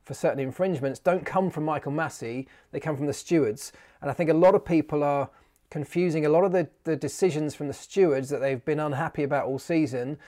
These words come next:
and lumping Michael Masi in with that. And they are two separate things. Having said that, I also think Michael Masi has made some controversial calls. He's made some mistakes, some calls that I think could have been made differently and should have been made differently.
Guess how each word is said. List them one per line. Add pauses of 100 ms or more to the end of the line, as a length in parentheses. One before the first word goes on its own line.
(240)
and
lumping
Michael
Masi
in
with
that.
And
they
are
two
separate
things. (320)
Having
said
that, (200)
I
also
think
Michael
Masi
has
made
some
controversial
calls.
He's
made
some
mistakes,
some
calls
that
I
think (520)
could
have
been
made
differently
and
should
have
been
made
differently.